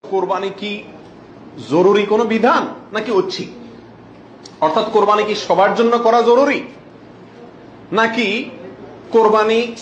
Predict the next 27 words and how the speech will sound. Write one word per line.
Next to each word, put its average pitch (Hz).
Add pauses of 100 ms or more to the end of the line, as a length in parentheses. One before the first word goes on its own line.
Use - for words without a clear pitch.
সুন্নাত, 202 (220)
নফল, 185
মুস্তাহাবি 180
জাতীয় 151
কোনো 131
আমল? 117 (760)
তো 220
এ 196
বিষয়ে 240
বলবো 208
যে 170
এই 180
ক্ষেত্রে 220
ওলামা 185
একরামের 202
দুটি 226 (100)
প্রসিদ্ধ 180
মত 135
আছে। - (840)
ওলামা 233
একরামের 254 (140)
অনেকেই 208
বলেন 185 (400)
যে 160
কোরবানি 196
করা 143 (600)
এটা 214